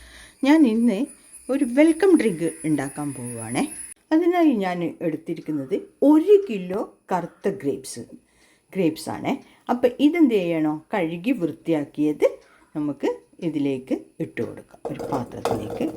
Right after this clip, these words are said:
ഇട്ട് കൊടുക്കാം. ഒരു കിലോ ഗ്രേപ്സിന് ഒരു അര കിലോ എങ്കിലും, ആ, പഞ്ചസാര വേണം. ഓക്കെ, അതും കൂടി ഇട്ട് കൊടുക്കുക. മധുരം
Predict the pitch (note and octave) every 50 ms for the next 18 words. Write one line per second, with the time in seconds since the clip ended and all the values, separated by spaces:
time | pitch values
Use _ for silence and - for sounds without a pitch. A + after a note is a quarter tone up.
0 | - - D#3 C3+ - - A2 D#2 D#2 - - - - - _ _ _ _ _ _
1 | _ _ _ _ _ _ _ _ _ _ _ _ _ _ _ _ _ _ _ _
2 | - - - _ _ - D4 E4 G4 G#4 A#4+ A#4+ - D4+ C#4 A#3+ A#3 A#3+ C4 C4+
3 | C#4 C#4 C#4 - _ _ _ _ D#3+ D#3+ G3 G3+ E3+ E3 E3 - - - E3+ D3
4 | C3 D3 G#3 A#3+ - _ _ _ _ D4+ C#4+ C4+ B3 - - C#4 C#4+ C#4+ C#4+ E4
5 | E4+ E4 - G4 G4 D4+ C4 C#4 C4+ A#3 F3+ E3 D#3+ E3 E3+ E3 F#3+ C#4 B4 -
6 | - _ _ _ _ _ _ _ _ - - E3+ E3 D#3+ D#3 D#3 - A3 G3+ G3
7 | F#3+ F3 - - C3+ A2 - - - B2+ - A#2+ - - - - - _ _ _
8 | _ _ _ - - - C#4 C#4+ - - E3 - - _ _ _ _ _ - G#3+
9 | G#3 F#3 G3 F3+ D3+ D3 C#3 E3+ D#4 - - - - - D3+ - - G#2 - -
10 | - _ _ _ _ _ _ _ _ _ _ _ _ _ _ _ - B3 B3+ C#4
11 | A#3+ C4+ D#4 F4+